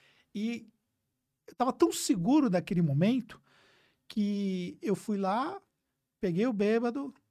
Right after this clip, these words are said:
peguei ele pelo braço, vim conversando com ele, coloquei ele, sentei ele do lado do, do prefeito e continuei dando a palestra. Só que,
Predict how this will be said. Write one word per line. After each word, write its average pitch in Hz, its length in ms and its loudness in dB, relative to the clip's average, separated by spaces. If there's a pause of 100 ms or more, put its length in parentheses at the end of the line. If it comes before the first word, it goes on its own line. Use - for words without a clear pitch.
(380)
peguei 185 240 0
ele 226 120 0
pelo 240 220 -4
braço, 220 600 -4
vim 214 180 -2
conversando 226 480 -2
com 214 200 -4
ele, 208 340 0
coloquei 220 420 -4
ele, 226 60 0
sentei 226 540 -2
ele 220 240 -2
do 185 80 -2
lado 262 280 -2
do, 285 140 -2
do 226 180 -2
prefeito 208 720 -2
e 220 80 -4
continuei 208 400 -2
dando 190 180 0
a 202 40 -4
palestra. 160 540 -8 (1120)
Só 302 220 4
que, - 320 -6